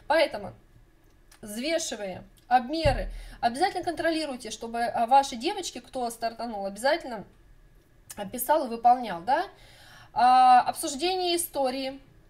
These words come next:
Ля-ля-ля. Можем, вот мы обсуждать можем наши фотографии.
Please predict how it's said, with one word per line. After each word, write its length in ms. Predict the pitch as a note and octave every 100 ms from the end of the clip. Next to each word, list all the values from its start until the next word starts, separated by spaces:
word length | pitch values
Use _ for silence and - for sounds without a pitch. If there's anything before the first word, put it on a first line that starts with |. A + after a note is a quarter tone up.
| _
Ля-ля-ля. 600 | A#3 B3 B3 G#3 G3+ B3
Можем, 420 | C#4 B3 A#3+ B3 A3
вот 200 | A3 A3+
мы 160 | A3+
обсуждать 580 | G#3 G#3 A3+ G3+ A3+ B3+
можем 420 | A#3 A3 A#3 C4
наши 480 | A3+ A3+ - B3 B3+ - - - - _
фотографии. 720 | B3 A#3+ G#3 G#3 F#3 C4 D#4+